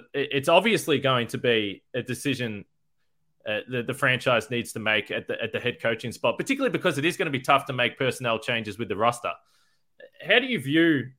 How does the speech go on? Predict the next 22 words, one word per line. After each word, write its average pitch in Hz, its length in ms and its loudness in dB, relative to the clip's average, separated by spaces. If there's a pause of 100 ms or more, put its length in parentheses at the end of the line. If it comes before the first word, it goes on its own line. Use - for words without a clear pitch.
(420)
the 135 80 0
last 139 300 4
five 127 280 4
years, 127 200 0
or 135 80 2
how 180 140 4
should - 220 0
it - 100 0
be 135 140 4
viewed 127 380 -2
with 113 180 -2 (400)
Mike 123 340 -2
Budenholzer, 120 680 0
and, 117 120 -4
and 110 180 -4
how 131 140 0
do 147 60 -2
you 131 100 -2
see 127 220 -4
this 104 120 -6
playing 104 320 -4
out? 104 180 -6